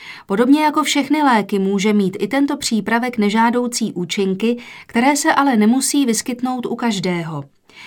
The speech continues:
Nežádoucí účinky jsou hodnoceny dle následujících kategorií. Velmi časté, postihují více než jednoho z deseti léčených pacientů.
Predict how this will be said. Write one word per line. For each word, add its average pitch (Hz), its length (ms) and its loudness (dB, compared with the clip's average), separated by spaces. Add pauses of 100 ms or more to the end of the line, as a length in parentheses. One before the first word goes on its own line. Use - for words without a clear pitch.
(360)
Nežádoucí 302 640 2
účinky 277 480 2
jsou 277 200 0
hodnoceny 247 640 0
dle 202 180 0
následujících 240 800 -2
kategorií. 175 800 -2 (260)
Velmi 185 320 0
časté, 202 640 -2 (260)
postihují 277 580 -2
více 240 320 -2
než 262 280 0
jednoho 214 420 0
z 220 40 -4
deseti 240 380 -2
léčených 247 480 -4
pacientů. 160 880 -6